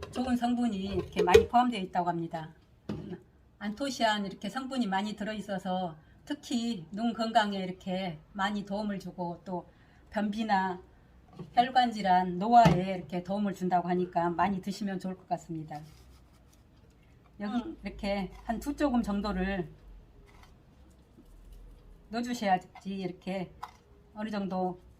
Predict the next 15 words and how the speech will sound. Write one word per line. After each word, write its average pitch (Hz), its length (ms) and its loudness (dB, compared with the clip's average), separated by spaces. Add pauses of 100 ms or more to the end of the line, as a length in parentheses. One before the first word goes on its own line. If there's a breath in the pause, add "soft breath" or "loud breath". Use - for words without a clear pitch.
(600)
간이 202 340 -2
또 190 160 -2
이렇게 180 360 -4
맞아서 190 440 -2
이렇게 180 340 -6
상큼한 247 420 -4
맛이 180 200 -2
나거든요. 165 540 -4 (2500 loud breath)
그리고 214 260 -6
집에 254 260 -4
이제 220 180 0
이렇게 202 300 -4
콘 302 280 0
있으면은 208 800 -2 (2000)
한 220 200 -4